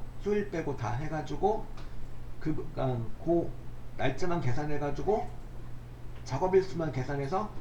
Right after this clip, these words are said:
날짜를 구해주는 거죠. 그래서 워크데이 함수는 바로 그걸 구해줘요. 단순하게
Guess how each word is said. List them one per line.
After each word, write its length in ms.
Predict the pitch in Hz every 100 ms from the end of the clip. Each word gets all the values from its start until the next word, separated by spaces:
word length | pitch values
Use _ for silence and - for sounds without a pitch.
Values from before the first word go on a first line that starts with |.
| -
날짜를 360 | - 120 151 143
구해주는 340 | 127 127 117
거죠. 280 | 104 101 127 - - - - - - -
그래서 240 | 139 156 - - - - - -
워크데이 440 | 143 220 208 208
함수는 300 | 196 185 175
바로 160 | 143 139
그걸 300 | 131 160 147
구해줘요. 420 | 123 113 107 120 - - - - - - - - -
단순하게 760 | - 165 208 202 190 190 147 104